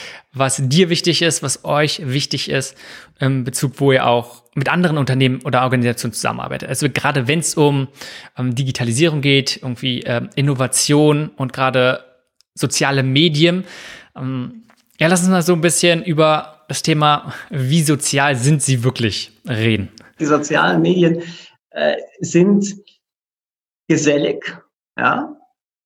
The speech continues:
Speaker 2: Da tut man sich um, da amüsiert man sich zusammen, da post man, äh, voreinander. Äh,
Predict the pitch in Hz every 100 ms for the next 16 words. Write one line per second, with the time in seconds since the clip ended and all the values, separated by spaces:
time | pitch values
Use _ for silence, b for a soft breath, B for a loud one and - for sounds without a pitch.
0 | _ _ 147 147 143 139 127 123 123 -
1 | _ _ _ _ 240 240 180 156 - -
2 | - - 220 220 214 208 202 196 143 139
3 | 135 - - - - - - 139 143 135
4 | 185 233 233 185 170 180 175 - 175 151
5 | 165 160 160 160 160 156 156 B B _
6 | - 123 120 - - 160 208 214 208 -
7 | - 175 170 170 160 - 156 156 151 76
8 | 135 123 71 69 - - - 160 151 147
9 | 143 147 147 151 147 143 B B B B
10 | B B _ 139 135 131